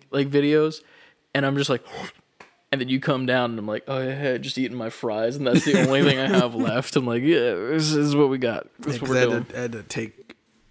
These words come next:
Speaker 2: Trent upstairs and wash him up real quick, get him ready for bed.
Speaker 1: Yeah. Was, was that a school night, too?
Speaker 2: Yes.
Speaker 1: Oh, fuck.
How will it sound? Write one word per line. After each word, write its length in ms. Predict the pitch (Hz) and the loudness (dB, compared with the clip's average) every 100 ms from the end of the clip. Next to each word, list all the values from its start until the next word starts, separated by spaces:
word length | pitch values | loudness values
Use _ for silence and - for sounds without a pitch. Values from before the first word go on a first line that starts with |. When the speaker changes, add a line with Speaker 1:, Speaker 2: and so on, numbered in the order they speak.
| _ _ | _ _
Speaker 2:
Trent 340 | - - 120 113 | -12 -4 -4 -4
upstairs 520 | 101 - 117 113 107 | -8 -6 -2 0 0
and 320 | 104 101 101 - _ _ _ _ _ - | -4 -8 -10 -14 _ _ _ _ _ -12
wash 220 | 110 - | -10 -4
him 100 | 123 | -2
up 160 | 107 131 | -2 -2
real 160 | 117 | -4
quick, 260 | - 123 113 | -2 -6 -6
get 80 | 117 | -8
him 80 | 113 | -6
ready 120 | 113 | -8
for 100 | 107 | -10
bed. 360 | 110 113 110 110 - | -10 -10 -10 -12 -6
Speaker 1:
Yeah. 340 | 110 110 107 - - - - - - - _ _ _ - | 0 2 0 -4 -14 -20 -20 -20 -20 -20 _ _ _ -4
Was, 200 | 160 170 | 0 0
was 140 | 143 | 0
that 120 | 165 226 | -4 -4
a 40 | |
school 320 | - - - | -6 -10 -8
night, 240 | 117 135 - | -4 -4 -6
too? 260 | - 123 135 | -10 -10 -2
Speaker 2:
Yes. 520 | 143 110 - - - - | -2 -2 -6 -10 -12 -8
Speaker 1:
Oh, 360 | 123 123 120 110 | -6 -4 -4 -8
fuck. 540 | - 117 117 123 - | -8 -4 -2 -4 -10